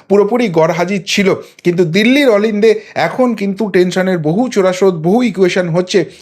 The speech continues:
এবং পুরনো সম্পর্ককে কাজে লাগিয়ে কে শেষ পর্যন্ত সরকার গড়বেন এবং নরেন্দ্র মোদী সরকার গড়লেও তারা যাতে সংখ্যাগরিষ্ঠতা প্রুভ করতে না পারে, তাদেরকে যাতে পদত্যাগ করতে হয়, সেই জায়গাটা কিন্তু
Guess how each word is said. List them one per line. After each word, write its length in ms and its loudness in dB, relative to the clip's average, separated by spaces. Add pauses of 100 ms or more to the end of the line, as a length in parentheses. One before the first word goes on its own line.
এবং 280 0
পুরনো 400 2
সম্পর্ককে 720 -2
কাজে 200 -4 (100)
লাগিয়ে 360 0 (280)
কে 240 0
শেষ 260 0
পর্যন্ত 400 -2
সরকার 500 0
গড়বেন 420 0 (240)
এবং 180 0
নরেন্দ্র 300 0
মোদী 160 0
সরকার 360 -2
গড়লেও 360 2
তারা 300 0 (220)
যাতে 200 0
সংখ্যাগরিষ্ঠতা 720 0
প্রুভ 260 -2
করতে 240 0
না 220 0
পারে, 300 0 (240)
তাদেরকে 360 0
যাতে 260 -2
পদত্যাগ 360 -2
করতে 220 -4
হয়, 120 2
সেই 380 -2
জায়গাটা 500 0
কিন্তু 420 -2